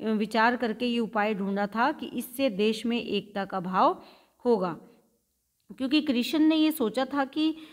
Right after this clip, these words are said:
अ, अगर एक राजा प्रभावशाली होगा तो देश के जो छिन्न भिन्न करने की जो, अ, वि-, विरोधी नीतियाँ थी वो समाप्त हो जाएंगी और देश एकता के साथ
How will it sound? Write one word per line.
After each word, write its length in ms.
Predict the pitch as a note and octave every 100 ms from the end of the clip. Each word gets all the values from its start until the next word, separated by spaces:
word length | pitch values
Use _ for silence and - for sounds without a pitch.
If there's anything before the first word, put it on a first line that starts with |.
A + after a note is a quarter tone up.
| -
अ, 220 | - A3 G#3+
अगर 220 | B3 C#4+
एक 140 | D4+ D4+
राजा 300 | A3 G#3 C#4
प्रभावशाली 720 | B3+ G#3+ G3+ A#3+ C4+ A#3 A#3
होगा 460 | A#3 G3 A#3 - - - _
तो 80 | D4+
देश 420 | A3+ A3 C4+ D#4
के 220 | - D4 C#4+
जो 120 | C#4+
छिन्न 360 | - D#4+ D#4+
भिन्न 440 | C#4 C#4 C4+ C4+ -
करने 360 | B3 A3+ B3+
की 180 | C4 C4
जो, 260 | A3+ C4 C4
अ, 280 | - A3+ G#3+
वि-, 300 | G3+ G3 G#3
विरोधी 520 | G#3 G#3 A#3 G#3+ C4+
नीतियाँ 420 | A3+ A3+ A#3+ B3+
थी 280 | A#3 A#3 D4+ - - -
वो 440 | A3+ D4+ F4 E4+ - -
समाप्त 480 | G#3+ - A#3+ C#4+ -
हो 100 | C#4+
जाएंगी 440 | C4 B3 B3+ C4+ D#4+
और 200 | B3+ A3
देश 440 | A3 C#4+ - - -
एकता 360 | A#3 - C4
के 240 | B3+ A#3+ A#3+
साथ 240 | A#3 A3+